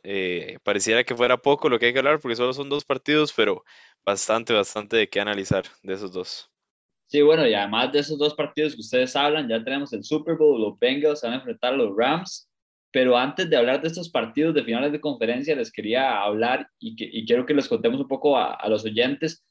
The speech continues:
Speaker 2: sobre estas últimas noticias. Empecemos con la más importante. Bueno, se retira la cabra del deporte, el goat,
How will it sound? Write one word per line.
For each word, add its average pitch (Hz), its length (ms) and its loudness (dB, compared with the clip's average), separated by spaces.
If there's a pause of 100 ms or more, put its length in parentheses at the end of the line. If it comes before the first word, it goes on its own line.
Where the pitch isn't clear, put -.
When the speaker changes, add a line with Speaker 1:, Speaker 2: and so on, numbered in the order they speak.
Speaker 2:
sobre 127 220 2
estas 131 180 -4
últimas 160 280 2
noticias. 117 520 0
Empecemos 113 480 -2
con 151 120 2
la 117 60 0
más 123 180 0
importante. 143 840 -2 (260)
Bueno, 123 160 0
se 107 100 2
retira 123 640 0
la 104 300 -2
cabra 143 380 4
del 120 120 2
deporte, 143 640 -2
el 107 160 -4
goat, 156 380 2